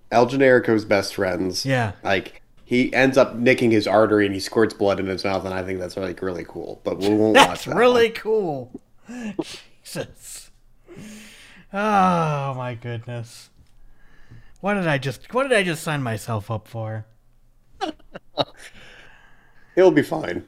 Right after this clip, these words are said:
Speaker 2: Ah, I wanna be scarred. Ah, all right.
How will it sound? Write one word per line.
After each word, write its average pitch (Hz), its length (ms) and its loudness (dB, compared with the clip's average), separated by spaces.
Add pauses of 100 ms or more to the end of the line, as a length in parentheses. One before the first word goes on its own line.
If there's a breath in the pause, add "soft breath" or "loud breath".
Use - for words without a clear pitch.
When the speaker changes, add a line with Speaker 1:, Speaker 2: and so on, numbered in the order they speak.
(100)
Speaker 2:
Ah, 135 680 -4
I 175 40 -8
wanna 170 120 -6
be 147 120 -4
scarred. 123 760 -6 (1200 loud breath)
Ah, 151 1000 -6
all 127 220 -6
right. 113 420 -6